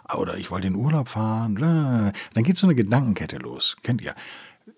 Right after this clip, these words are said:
Da hilft es total, sich von zu distanzieren. Und, äh, auch vielleicht über sich selbst zu lachen und sich immer zu fragen, „Welche Geschichte erzähle ich mir denn da eigentlich gerade? Was ist das eigentlich für ein absurder Quatsch,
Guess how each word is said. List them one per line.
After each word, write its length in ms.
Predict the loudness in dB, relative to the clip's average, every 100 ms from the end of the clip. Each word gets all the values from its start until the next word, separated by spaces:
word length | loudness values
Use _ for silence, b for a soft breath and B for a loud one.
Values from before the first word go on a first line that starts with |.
| _
Da 180 | 2 4
hilft 300 | 4 4 2
es 120 | -2
total, 420 | -2 -2 0 0
sich 160 | 0 -2
von 260 | -2 -2 -4 _
zu 200 | -2 -2
distanzieren. 720 | -2 0 0 0 0 -2 -4 -14 _ _ -20
Und, 280 | -6 -4 -4
äh, 560 | -8 -12 -10 -8 -8 -4
auch 200 | -2 0
vielleicht 380 | 2 4 2 2
über 140 | 0
sich 120 | 2
selbst 280 | 0 0 -2
zu 80 | -2
lachen 280 | -2 0 0
und 60 |
sich 220 | 0 -2
immer 240 | 2 4 4
zu 80 | 0
fragen, 240 | -4 -2
„Welche 280 | 2 4 4
Geschichte 440 | 2 2 2 0
erzähle 320 | 0 2 4
ich 100 | 2
mir 100 | 0
denn 140 | -4 -6
da 80 | -8
eigentlich 300 | -10 -12 -16
gerade? 360 | -14 -14 -16 -20 b b b b b
Was 160 | -4 -2
ist 200 | 0 0
das 220 | 0 0
eigentlich 220 | -2 0
für 60 | -2
ein 60 |
absurder 460 | -2 -4 0 0 0
Quatsch, 440 | -4 -8 -6 -6